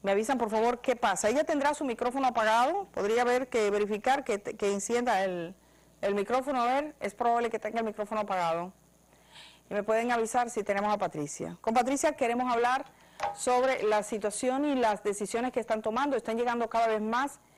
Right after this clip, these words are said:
gente de ese nivel, está llegando, digamos, de ese perfil, que es un perfil de seguridad que no solo se da a personas que están políticamente expuestas, sino también en casos de, grandes casos de, que,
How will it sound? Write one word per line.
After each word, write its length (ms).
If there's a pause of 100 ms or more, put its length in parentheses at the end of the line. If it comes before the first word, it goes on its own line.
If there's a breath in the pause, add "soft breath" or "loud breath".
(220 loud breath)
gente 260
de 80
ese 160
nivel, 280
está 200
llegando, 540
digamos, 320
de 60
ese 120
perfil, 560
que 80
es 100
un 100
perfil 380
de 280
seguridad 580 (480 loud breath)
que 140
no 100
solo 240
se 160
da 160
a 60
personas 400
que 80
están 180
políticamente 580
expuestas, 600
sino 180
también 420 (680 loud breath)
en 100
casos 300
de, 320
grandes 280
casos 400
de, 380
que, 300